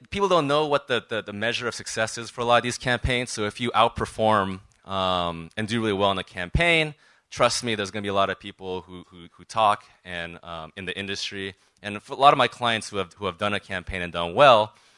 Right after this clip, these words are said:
um, get all types of opportunities thrown at them, um, after doing these campaigns. And by the way, if you know how to do the formula, you, right now is the time to do it because, um, you will outperform whatever, whatever level you're at.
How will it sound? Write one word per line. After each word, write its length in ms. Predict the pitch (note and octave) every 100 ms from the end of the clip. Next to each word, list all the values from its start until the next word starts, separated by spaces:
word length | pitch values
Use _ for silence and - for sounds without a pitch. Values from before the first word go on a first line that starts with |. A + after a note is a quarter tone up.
| - _
um, 680 | - F#2+ G2 F#2+ F2+ F2 E2+ G2
get 120 | B2
all 160 | A2 G#2+
types 220 | - G2+
of 60 | -
opportunities 440 | F2+ - F#2+ E2+
thrown 240 | - F2 F2
at 180 | D#2+ -
them, 260 | D#2+ D#2 _ _ _ -
um, 140 | D#2+
after 240 | F2+ F2 E2+
doing 200 | F2 E2+
these 140 | D#2+
campaigns. 440 | - D#2 E2 D2+
And 140 | F#2 A#2
by 140 | D#3
the 120 | D3
way, 320 | C#3+ C#3 G2 F#2 _
if 140 | A2 A#2
you 60 |
know 120 | B2 C3
how 100 | B2
to 60 |
do 80 | G#2
the 80 | F#2
formula, 400 | - G#2+ F#2+ E2+
you, 160 | F2 G#2 _ _
right 240 | G#2 A#2 A2
now 140 | A2
is 60 | G2
the 60 |
time 220 | F#2 G#2 F#2
to 80 |
do 180 | E2 C3+
it 160 | C#3 - _ -
because, 600 | G2+ - G#2 F#2 F2+ - _ _
um, 220 | F2+ F#2 F2+
you 120 | A2+
will 220 | A2 G2+
outperform 600 | F#2 F2+ - - F#2+ F2
whatever, 320 | F2 F#2 G2 F2
whatever 280 | G2 F#2 F2+ E2
level 260 | F2 D#2+ D#2+
you're 200 | D#2 D#2
at. 200 | C#2